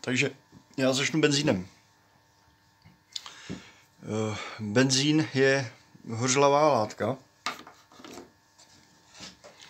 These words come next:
A hoří, nehoří, eh, ta tekutina jako samotná, sama o sobě, ale hoří její výpary.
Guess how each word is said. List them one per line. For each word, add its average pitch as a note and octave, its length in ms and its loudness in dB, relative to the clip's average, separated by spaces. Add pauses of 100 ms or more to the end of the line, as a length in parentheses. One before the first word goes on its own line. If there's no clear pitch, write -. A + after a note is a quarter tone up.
(800)
A A2 500 -2 (100)
hoří, B2 600 -2 (680)
nehoří, C3+ 600 2
eh, A#2 240 0 (140)
ta C#3+ 120 2
tekutina C#3 680 0
jako A#2+ 260 -2
samotná, A#2+ 480 2
sama B2 240 0
o C3 80 -2
sobě, A2+ 380 2 (420)
ale A#2 220 2
hoří A#2 520 0
její B2 240 2
výpary. A#2 460 2